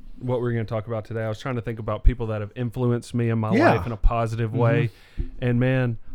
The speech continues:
Speaker 1: honesty has gotta be, like,
Speaker 2: Oh, up there.
Speaker 1: the bedrock of it, because I don't know about everybody, but me, the thing that'll turn me off from wanting to follow where someone's leading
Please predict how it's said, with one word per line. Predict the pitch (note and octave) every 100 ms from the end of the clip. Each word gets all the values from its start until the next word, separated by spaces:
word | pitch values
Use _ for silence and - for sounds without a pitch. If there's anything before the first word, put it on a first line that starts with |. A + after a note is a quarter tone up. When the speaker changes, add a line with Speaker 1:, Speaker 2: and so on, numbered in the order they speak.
| -
Speaker 1:
honesty | C3 C3+ E3+ D#3+ - E3 F3 F3+ - _ _ _ _ _ _ _
has | C3 B2
gotta | - C3+ C3+
be, | A#2 A2+
like, | G#2+ G#2 G#2+ - - -
Speaker 2:
Oh, | D3+
up | D3+ A#2
there. | A2+ E2+ - - -
Speaker 1:
the | B2+ A#2
bedrock | A2 A#2 A#2 A2 G#2+ G2+ -
of | G#2+ G#2
it, | A2
because | C#3 - G#3+ G3+ C3+ A2+ G#2 - _ _ _ _ _ _ _
I | B2+
don't | D3+ D3
know |
about | C#3+ C#3 D3+
everybody, | D3 B2 G#2+ G#2 G#2+
but | G#2+ G#2
me, | A2 B2 E3 F3+ - _ _ -
the | A#2
thing | C#3+ C#3+
that'll | C#3 A#2+
turn | G#2+ - C#3+
me | D3+ C#3+
off | A2+ A2+ C#3 -
from | A2+
wanting | A2 B2 B2 A2
to | - A2 G#2
follow | - A#2+ C3
where | B2+ A#2
someone's | C3+ B2+ A#2+ G#2+
leading | G#2+ A2 A#2+ D3+ D3+